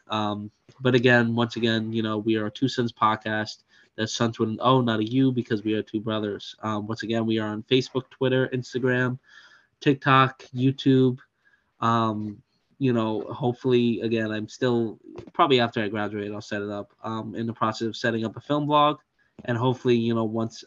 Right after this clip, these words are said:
I leave the theaters and I can actually just go as a moviegoer, I can, you know, maybe set up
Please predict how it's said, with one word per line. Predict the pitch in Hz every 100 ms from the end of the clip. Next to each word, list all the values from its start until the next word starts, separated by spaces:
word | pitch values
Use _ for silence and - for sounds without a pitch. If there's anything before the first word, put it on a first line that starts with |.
| -
I | 107 107 110
leave | 107 113 107
the | 107
theaters | - 110 110 107 107 -
and | 117 110
I | 104
can | 110
actually | 107 104 113
just | 110 101 -
go | 113 110 101
as | 101 107
a | 104 110
moviegoer, | 123 139 135 123 117 113 113 _ _ _ _ _
I | 120 113
can, | 117 107
you | 110
know, | 107
maybe | 107 110
set | 107 113
up | 110 -